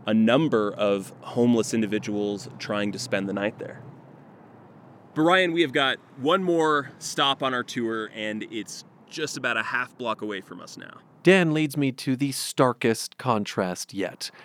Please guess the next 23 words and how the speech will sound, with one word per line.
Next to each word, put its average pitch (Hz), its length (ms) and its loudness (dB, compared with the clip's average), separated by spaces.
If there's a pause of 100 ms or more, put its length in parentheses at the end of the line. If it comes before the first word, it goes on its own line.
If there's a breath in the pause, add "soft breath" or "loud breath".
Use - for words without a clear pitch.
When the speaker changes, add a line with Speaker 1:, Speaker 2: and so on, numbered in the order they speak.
(260 loud breath)
Speaker 2:
On 92 280 -8
one 139 200 4
side 147 300 4
of 123 80 -4
the 135 80 -4
street, 113 460 -2 (280 soft breath)
a 139 80 4
stadium 104 640 0
under 123 220 0
construction 110 640 0
for 98 240 -2
the 104 100 -2
Switchback - 760 -2
soccer 120 440 0
team. - 380 -12 (240 loud breath)
On 127 140 2
the 123 120 4
other 190 220 4
side, 220 400 0 (540 soft breath)
a 143 80 8
coal-fired 123 720 2
power 104 340 0
plant. - 420 -8